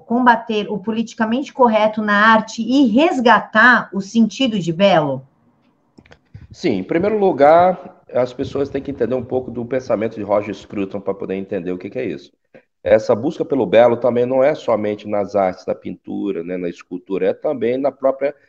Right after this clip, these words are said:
Speaker 2: questão arquitetônica, de como você visualizar a sua própria cidade onde você mora. Então, todo o aspecto da beleza que te cerca leva à sua condição de ser um povo deprimido ou não.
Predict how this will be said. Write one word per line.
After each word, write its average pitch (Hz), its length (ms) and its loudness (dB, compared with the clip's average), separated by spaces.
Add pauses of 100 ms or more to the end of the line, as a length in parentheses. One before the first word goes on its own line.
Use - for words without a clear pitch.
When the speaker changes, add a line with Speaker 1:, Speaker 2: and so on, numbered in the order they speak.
(180)
Speaker 2:
questão 139 260 -2
arquitetônica, 139 840 -4
de 95 120 -8
como 147 280 -2
você 123 260 -6
visualizar 117 800 0
a 98 60 -2
sua - 180 -2
própria 113 280 -6
cidade 101 420 -2
onde 98 140 -6
você 95 260 -10
mora. 92 500 -2 (1500)
Então, 101 340 0
todo 165 340 2
o 147 40 4
aspecto 123 500 -2
da 104 120 2
beleza 104 420 0
que 135 160 -14
te 135 140 -8
cerca 127 440 -2
leva 120 460 2
à 131 40 0
sua 135 240 0
condição 131 600 -4
de 120 100 -10
ser 120 200 -10
um 123 140 -8
povo 117 300 -4
deprimido 127 720 -6
ou 160 160 -2
não. 98 420 -4